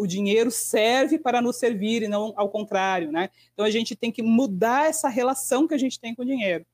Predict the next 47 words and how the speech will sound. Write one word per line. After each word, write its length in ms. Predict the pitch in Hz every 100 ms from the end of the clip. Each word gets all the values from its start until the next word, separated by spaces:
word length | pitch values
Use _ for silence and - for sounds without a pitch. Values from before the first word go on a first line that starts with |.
| _ _ _ _ 160 196 _ _
Então, 160 | - 196
são 140 | 226
coisas 380 | 220 208 202 214
que 180 | 233 214 _ _ _ _ _ -
eu 120 | 202
trabalho 420 | 208 180 185 208
muito 300 | 202 208 220 202
na 140 | 196 196
minha 140 | 202
mentoria, 400 | 202 214 202 202
que 180 | 202 240
é 100 | 254
primeiro 480 | - 269 254 226 233
com 120 | 285
a 60 |
mente. 380 | 285 185 180 - - _ -
E 60 |
aí 100 | 202
eu 80 | 262
tenho, 400 | - 240 269 226 -
por 100 | 190
exemplo, 260 | 196 220 -
quatro, 420 | - 226 - 311 190
eu 340 | 175 165 151
tenho 240 | 190 196 175
quatro 480 | 190 208 214 214 -
passos 400 | 208 190 220 220
da 100 | 185
mentoria 480 | 190 196 180 185 208
que 80 | 220
eu 60 |
chamo 240 | - 208 208
assim, 120 | 208
ó, 120 | 165
dois, 680 | 160 170 196 226 349 - - _ _ _
né, 160 | 202 196
eu, 200 | 214 262
mentora, 680 | 302 302 262 190 196 262 -
posso 280 | - 185 185
te 80 | 202
ajudar, 420 | 208 247 190 - _ _ -
mas 180 | 180
outros 280 | 190 220 214
dois 180 | - 202
são 140 | 226
somente 420 | 202 208 196 226 -
teus, 420 | 226 165 -